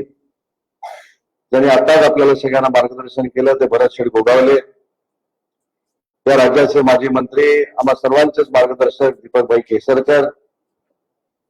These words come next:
कुडाळ मात-, मालवण मतदारसंघाचे लोकप्रिय आमदार आदरणीय निलेशजी राणे,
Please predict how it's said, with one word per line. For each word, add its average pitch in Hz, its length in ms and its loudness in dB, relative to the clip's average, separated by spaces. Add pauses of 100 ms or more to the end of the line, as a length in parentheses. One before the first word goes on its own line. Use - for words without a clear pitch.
(340)
कुडाळ 151 200 2
मात-, 147 460 2
मालवण 143 320 2
मतदारसंघाचे 135 840 -2
लोकप्रिय 131 600 2 (600)
आमदार 131 380 2
आदरणीय 127 400 0
निलेशजी 120 420 -2
राणे, 127 360 2